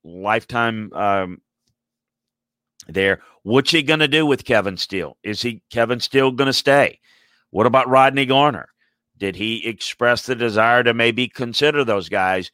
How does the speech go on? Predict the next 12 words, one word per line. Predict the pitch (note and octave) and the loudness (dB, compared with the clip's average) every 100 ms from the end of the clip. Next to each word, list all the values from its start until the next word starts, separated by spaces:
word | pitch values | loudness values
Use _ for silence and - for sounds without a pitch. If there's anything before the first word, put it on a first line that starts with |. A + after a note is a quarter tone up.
| _ _ _ | _ _ _
He'll | B2+ D#3 D3+ | 2 4 4
have | E3 D#3 - | 4 2 -2
control, | D3+ C3 D3 D3 A#2 A2 | -14 -6 2 4 4 2
I | G2+ | 0
think, | - G#2 G2+ _ _ _ _ _ _ | -2 -8 -8 _ _ _ _ _ _
to | - | -12
do | G2 B2 B2+ | -8 -4 -2
what | A#2+ | -2
he | A2 | -4
needs | G#2 G#2 - | -6 -8 -10
to | - F2 | -16 -10
do. | F2 B2+ B2+ C3+ | -2 0 0 -4